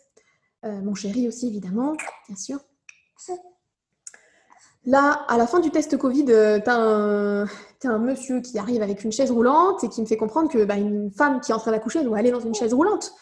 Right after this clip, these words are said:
Tu vois, je vais pas marcher quand même jusqu'au quatrième étage. <laughs> Folie ! Le monsieur, il avait envie de faire, euh, je sais pas, il avait envie de faire, euh, d'utiliser ça.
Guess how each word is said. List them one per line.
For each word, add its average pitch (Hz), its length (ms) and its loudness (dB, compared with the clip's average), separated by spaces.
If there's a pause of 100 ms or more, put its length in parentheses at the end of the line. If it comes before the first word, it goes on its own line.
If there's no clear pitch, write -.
(220)
Tu 254 100 -4
vois, 247 60 0
je 226 80 -4
vais 208 100 0
pas 220 120 -4
marcher 233 360 0
quand 262 120 -2
même 311 220 0
jusqu'au 247 260 0
quatrième 233 360 -2
étage. 403 300 4 (320)
<laughs> - 1080 -10
Folie ! 349 240 0 (2250)
Le 269 80 -10
monsieur, 302 220 4
il 339 60 6
avait 294 120 6
envie 320 180 6
de 302 100 0
faire, 285 280 4
euh, 269 120 4
je 320 80 4
sais 330 120 4
pas, 240 120 4
il 262 100 4
avait 277 120 4
envie 330 220 6
de 294 680 4
faire, 294 160 0
euh, 311 40 6
d'utiliser 294 600 2
ça. 285 140 -6